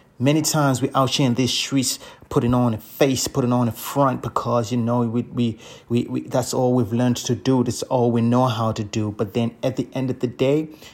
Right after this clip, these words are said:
we're not even happy. And it's a sad situation. Very sad 'cause, at the, you, you know, we, we're causing other people misery.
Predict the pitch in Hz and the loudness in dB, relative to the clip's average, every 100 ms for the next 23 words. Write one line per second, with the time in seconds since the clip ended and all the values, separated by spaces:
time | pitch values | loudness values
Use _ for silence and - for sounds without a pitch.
0 | - 120 123 117 117 113 113 113 131 - | -4 0 2 2 0 -2 -2 -2 -4 -6
1 | - - _ - - - - _ _ 139 | -14 -18 _ -20 -20 -20 -20 _ _ 2
2 | 123 127 - 139 123 - 127 - 117 135 | 2 0 2 4 4 2 -2 0 2 2
3 | - - - - - _ _ - 147 135 | 0 -6 -12 -16 -20 _ _ 2 4 4
4 | - - 147 123 - 120 117 120 120 147 | 2 0 0 -2 0 2 4 4 2 -2
5 | 127 143 143 135 139 127 123 113 139 123 | -2 -2 0 2 2 2 0 0 -2 0
6 | 139 - 160 127 131 123 - - _ _ | -2 0 0 2 0 -4 -10 -20 _ _
7 | 143 151 170 175 156 135 135 135 139 - | 2 2 0 -4 -4 -2 2 2 2 0
8 | 131 139 151 135 147 180 | 2 4 2 2 0 -2